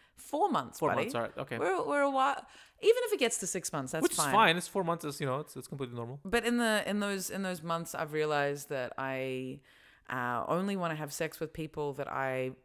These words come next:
Speaker 1: really wanna spend time with, like,
Speaker 2: Right.
Speaker 1: that I'm really motivated to
Speaker 2: Right.
Speaker 1: actually spend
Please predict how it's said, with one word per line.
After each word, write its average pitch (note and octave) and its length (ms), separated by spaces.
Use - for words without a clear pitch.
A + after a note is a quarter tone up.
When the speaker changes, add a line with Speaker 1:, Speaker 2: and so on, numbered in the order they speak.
Speaker 1:
really E3 580
wanna C#3 260
spend B2+ 300
time B2+ 300
with, - 180
like, C3 80
Speaker 2:
Right. B2 220
Speaker 1:
that C#3 80
I'm C#3 160
really D#3+ 400
motivated C#3 720
to - 140
Speaker 2:
Right. A#2+ 260
Speaker 1:
actually C#3 500
spend B2+ 540